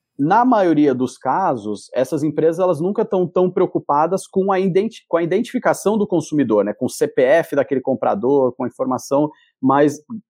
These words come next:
granular, que é onde a L G P D exatamente, é,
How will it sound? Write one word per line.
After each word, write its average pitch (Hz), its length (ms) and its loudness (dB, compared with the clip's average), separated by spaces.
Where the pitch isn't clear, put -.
granular, 147 520 2
que 220 100 0
é 220 60 4
onde 214 280 0
a 220 60 2
L 214 140 -2
G 196 120 0
P 190 200 -2
D 170 420 0
exatamente, 151 760 -2
é, 123 240 2